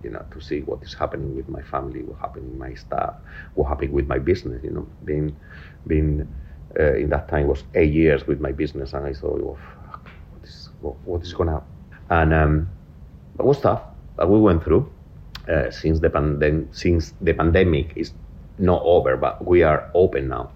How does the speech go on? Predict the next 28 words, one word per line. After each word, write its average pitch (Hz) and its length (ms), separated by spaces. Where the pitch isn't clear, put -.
I 80 200
opened 71 300
two 107 140
more 78 160
restaurants, 73 580
and, 76 220
um, 71 640
yeah, 101 280
the 73 100
team 85 540
is 80 500
really 85 480
looking 71 300
forward 71 340
for - 120
more. - 280
You - 80
know, - 120
I - 60
think - 460
it's - 140
teaching 78 420
us 65 260
that 65 440
we 76 140
have 67 180
to - 80
enjoy 62 260